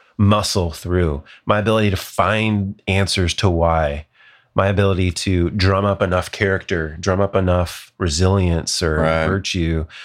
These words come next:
Speaker 1: to get through it. But that is, I mean, I love, I love the emphasis here on community.
Speaker 2: Yeah.
Speaker 1: On, on the role of, of supporting one another through our struggles and through our sufferings.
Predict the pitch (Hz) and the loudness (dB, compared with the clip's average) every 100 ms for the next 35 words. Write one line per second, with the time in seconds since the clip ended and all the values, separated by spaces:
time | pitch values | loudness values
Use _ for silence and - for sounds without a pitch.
0 | - - - 90 85 - 95 107 107 90 | -20 -6 -2 0 -2 -2 2 2 2 -2
1 | - _ _ _ _ _ _ _ _ - | -8 _ _ _ _ _ _ _ _ -4
2 | - 104 104 107 87 - 92 87 85 - | -2 0 0 -2 -4 -4 -2 0 0 0
3 | 98 87 101 104 95 - _ 101 110 117 | 0 2 2 2 0 -6 _ 0 2 2
4 | 113 101 101 92 - 98 90 - 90 87 | 0 -2 -2 -2 0 2 2 0 0 0
5 | 85 82 - - 87 82 76 76 80 85 | -2 -6 -6 -2 0 0 -2 -4 -10 -4
6 | 82 80 76 - _ _ - 95 92 90 | 0 0 -2 -10 _ _ -4 0 0 -2
7 | - - 98 87 85 101 107 95 90 87 | -6 -4 0 2 2 2 2 0 0 0
8 | 82 82 80 - _ _ 90 80 - - | 2 0 -6 -16 _ _ -6 -6 -4 -4
9 | - 90 85 80 80 85 80 78 80 76 | 0 0 0 -2 -2 -2 -2 -2 -2 -4
10 | 76 - _ _ _ - 87 85 90 87 | -6 -12 _ _ _ -6 0 2 4 2
11 | 82 78 - _ _ _ 90 78 - 85 | 0 -2 -8 _ _ _ -2 -2 -2 -2
12 | 78 80 78 - - 95 87 - 87 85 | 0 -4 -4 -6 -6 -6 -8 -2 0 2
13 | 76 71 76 - 87 - - 95 - | -2 -4 -2 -2 -2 -4 -8 -8 -10